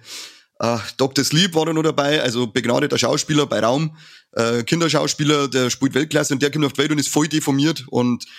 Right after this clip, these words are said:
muss dann x Operationen über sich ergehen lassen, dass er einigermaßen,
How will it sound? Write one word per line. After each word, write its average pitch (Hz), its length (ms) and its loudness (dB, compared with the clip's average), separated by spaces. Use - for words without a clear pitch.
muss 143 200 2
dann 147 140 -2
x 175 220 -2
Operationen 156 600 0
über 160 100 0
sich 151 180 -2
ergehen 147 260 0
lassen, 156 260 -2
dass 135 140 2
er 123 80 2
einigermaßen, 139 760 0